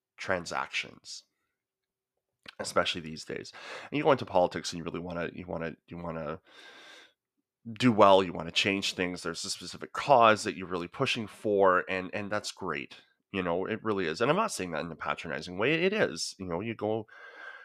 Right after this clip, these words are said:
I got into politics at a yo-, <sighs> young age. I did because of the, um, Northern Gateway pipeline and the environment. And what I saw was a real urgent need for government to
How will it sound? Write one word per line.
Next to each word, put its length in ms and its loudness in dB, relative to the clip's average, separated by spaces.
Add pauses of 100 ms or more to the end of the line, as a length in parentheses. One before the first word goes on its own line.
(640)
I 100 -2
got 160 0
into 180 0
politics 540 2
at 80 -2
a 60 -4
yo-, 180 0 (180)
<sighs> 200 -12
young 180 0
age. 160 -4
I 140 6
did 180 -4
because 680 -4
of 500 0
the, 320 -6 (500)
um, 580 -4 (760)
Northern 320 -4
Gateway 540 2 (340)
pipeline 480 0
and 180 -12
the 120 -10
environment. 640 0
And 120 -14
what 140 -8
I 40 -4
saw 320 -4
was 140 -10
a 80 -2
real 260 2
urgent 300 -2
need 260 -6
for 340 -8 (2250)
government 480 8
to 260 0